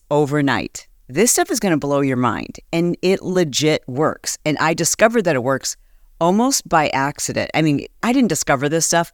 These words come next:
but I figured out that it was working for me by accident. I didn't set out to change my jawline. So what we're gonna talk about in this episode are some crazy, simple things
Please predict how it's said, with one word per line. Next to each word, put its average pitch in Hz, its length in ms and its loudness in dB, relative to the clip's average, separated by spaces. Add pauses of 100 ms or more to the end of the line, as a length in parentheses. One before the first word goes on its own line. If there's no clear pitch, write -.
(320)
but 160 140 0
I 156 340 2
figured 190 260 0
out 180 140 4
that 165 80 -2
it 147 60 0
was 139 160 -4
working 160 260 0
for 123 160 -6
me 185 320 2
by 143 220 2
accident. 151 560 -2
I 170 120 2
didn't 262 220 0
set 165 240 0
out 151 300 0
to 143 100 -2
change 127 540 -2 (400)
my 131 260 0
jawline. 139 800 2 (460)
So 156 400 2
what 185 200 0
we're 294 120 2
gonna 294 100 2
talk 190 240 0
about 147 240 2
in 143 140 0
this 143 200 0
episode 127 640 -2
are 135 80 -4
some 135 220 -2
crazy, 160 880 0
simple 143 520 0
things 117 540 0